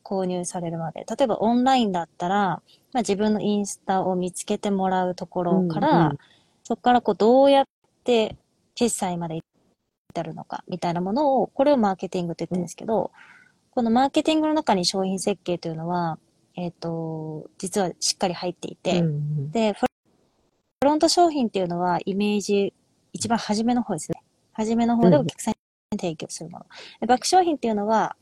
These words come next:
Speaker 1: まあ、高単価商品とかとも言われるけど、いわゆる一番最後に決済いただく商品。
Speaker 2: うんうん。
Speaker 1: これがフロントとバックの考え方なんですけど、
Speaker 2: うん。
Speaker 1: これをマーケティングのどこに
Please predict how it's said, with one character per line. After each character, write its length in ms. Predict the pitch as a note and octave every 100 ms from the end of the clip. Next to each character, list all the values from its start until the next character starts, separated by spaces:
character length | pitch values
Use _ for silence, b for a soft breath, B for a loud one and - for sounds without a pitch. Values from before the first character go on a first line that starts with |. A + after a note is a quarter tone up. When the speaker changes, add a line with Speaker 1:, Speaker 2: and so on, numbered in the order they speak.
| B B B B -
Speaker 1:
ま 80 |
あ、 20 | A3+
高 240 | B3+ B3+
単 180 | B3+ A#3+
価 120 | A#3+
商 180 | B3 A#3+
品 180 | G3+ F3+
と 80 |
か 120 | F3 E3+
と 80 |
も 100 | E3
言 80 | D#3+
わ 60 | E3
れ 100 | D#3+
る 60 |
け 140 | - G3
ど、 360 | C#4+ A#3 - - _ _
い 60 | A3
わ 60 |
ゆ 80 | C4+
る 40 |
一 160 | D4+ -
番 140 | A3+
最 180 | A3 E4
後 60 | C4
に 120 | E3+
決 180 | - F3
済 100 | D#3
い 40 |
た 80 | -
だ 80 | -
く 100 | G#3
商 140 | F#3
品。 180 | D3 D3
Speaker 2:
う 40 | D#3
ん 20 |
う 20 |
ん。 140 | C#3 - _
Speaker 1:
こ 120 | -
れ 80 | C#4+
が 100 | C#4
フ 100 | A#3+
ロ 120 | A3 G#3+
ン 20 |
ト 140 | G3+
と 100 | F#3 F3 _ _ _ _ -
バ 80 |
ッ 60 | F3+
ク 120 | -
の 100 | D#3+
考 160 | - E3+ E3
え 40 |
方 200 | E3+ E3+
な 60 | -
ん 20 |
で 60 | D#3
す 60 |
け 100 | - F3+
ど、 140 | F3
Speaker 2:
う 100 | C#3+
ん。 60 | - _ _ -
Speaker 1:
こ 120 | C#4+
れ 100 | D#4+
を 140 | F#4
マ 200 | A3+ A#3
ー 40 | B3
ケ 140 | B3+
テ 100 | B3
ィ 60 | A#3+
ン 40 |
グ 80 | A3+
の 140 | A#3 A3
ど 120 | C4
こ 160 | - D4
に 260 | F#3 D#3+